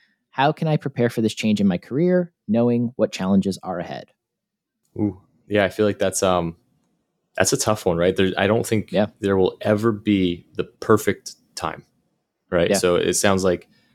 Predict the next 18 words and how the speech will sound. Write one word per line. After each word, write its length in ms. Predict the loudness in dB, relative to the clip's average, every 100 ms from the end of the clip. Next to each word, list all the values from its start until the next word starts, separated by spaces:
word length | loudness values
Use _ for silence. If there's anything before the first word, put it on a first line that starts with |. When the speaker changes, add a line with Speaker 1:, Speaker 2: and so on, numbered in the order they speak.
| _ _
Speaker 2:
from 560 | -2 2 2 0 -6 -12 _ _ _ -4
kind 160 | 0
of 80 | 2
what 120 | 2
was 240 | 0 -4 -2
written 540 | 0 0 0 -4 -10 _
in 180 | -4 0
the 160 | 0 0
letter 240 | 2 0
to 220 | 0 0
us, 260 | 0 -2 -8 _ _ _ _ -6
there's 180 | -4 2
not 180 | 0 2
gonna 100 | -2
be 60 |
a 40 | 0
perfect 320 | -2 -4 -8
time. 220 | -6 -6